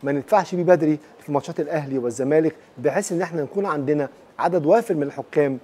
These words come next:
اللي هم جاهزين و-، و-، و-، و-، ويكونوا، آه، حاضرين في الميعاد، تمام، للموسم القادم؟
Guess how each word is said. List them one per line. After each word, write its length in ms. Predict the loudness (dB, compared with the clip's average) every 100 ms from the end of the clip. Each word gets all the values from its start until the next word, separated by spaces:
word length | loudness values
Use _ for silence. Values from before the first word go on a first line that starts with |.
| -16 -14
اللي 120 | -4
هم 180 | -2 0
جاهزين 540 | -2 -2 -2 0 0 0 -12 -12 2
و-، 120 | 6
و-، 380 | 6 6 2 2
و-، 280 | 0 0 0
و-، 160 | -2 -4 -12 -12
ويكونوا، 480 | -6 0 4 4 4 -2 -14 -4
آه، 140 | 2 2
حاضرين 480 | 4 2 4 2 2
في 100 | 0
الميعاد، 480 | 0 -2 4 4 2 -8 -6
تمام، 260 | -2 -2 -2 -8 -8
للموسم 560 | 4 4 6 2 2 -4
القادم؟ 440 | 0 2 4 2